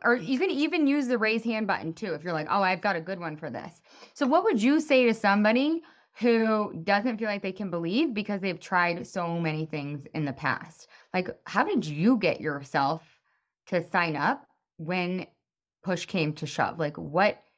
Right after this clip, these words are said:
did you say to yourself? What would you say to them? Somebody who is in the shoes that you used to be in,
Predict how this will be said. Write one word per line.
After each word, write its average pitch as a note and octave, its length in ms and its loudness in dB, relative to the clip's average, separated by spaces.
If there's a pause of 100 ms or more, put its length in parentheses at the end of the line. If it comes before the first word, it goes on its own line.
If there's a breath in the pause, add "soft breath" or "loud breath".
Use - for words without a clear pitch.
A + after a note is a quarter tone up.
(320)
did F#3 160 0
you F3 160 -2
say E3 260 0
to F#3+ 80 2
yourself? G3 540 0
What G3+ 160 2
would F#3 140 -2
you F3 100 -6
say F#3+ 240 -4
to D3+ 120 0
them? F3+ 440 0 (300 soft breath)
Somebody G3 280 0
who F3+ 200 -4
is D#3+ 160 -4
in F#3+ 220 -2
the E3+ 80 -4
shoes F#3+ 280 -4
that D#3 140 -2
you E3 180 -6
used F3 320 -12
to E3+ 80 -6
be D#3 220 -2
in, G#3+ 280 4